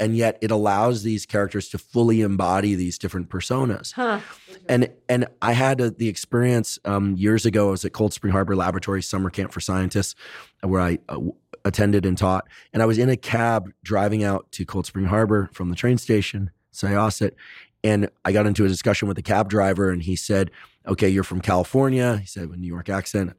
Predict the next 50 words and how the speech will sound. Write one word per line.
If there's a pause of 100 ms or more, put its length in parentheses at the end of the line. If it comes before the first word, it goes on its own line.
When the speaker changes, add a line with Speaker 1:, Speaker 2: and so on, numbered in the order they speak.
Speaker 1:
which
I
won't
try
and
imitate.
He
said,
"You're
from
Speaker 2:
<laughs>
Speaker 1:
California." (420)
And
he
said, (320)
"You
know,
your
governor,"
who
at
the
time
was
Schwarzenegger, (380)
he
said,
"He's
great." (140)
And
I, (100)
and
I
said,
"Tell
me
more."
I,
I (320)
Speaker 2:
Yeah.
Speaker 1:
happen
to
like
Schwarzenegger
for
a,
a
number
of
reasons.